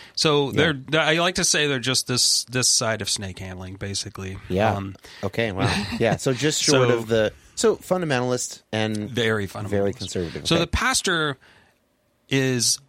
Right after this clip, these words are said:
Speaker 1: this very tall, um, very loud guy. And he wears these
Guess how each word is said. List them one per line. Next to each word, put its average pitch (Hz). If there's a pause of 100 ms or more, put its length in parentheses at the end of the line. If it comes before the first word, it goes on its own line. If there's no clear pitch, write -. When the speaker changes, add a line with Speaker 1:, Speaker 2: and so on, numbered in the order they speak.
(140)
Speaker 1:
this 120 (800)
very 160
tall, 131 (440)
um, 101 (340)
very 120
loud 98
guy. 87 (640)
And 107
he 127
wears 135
these 113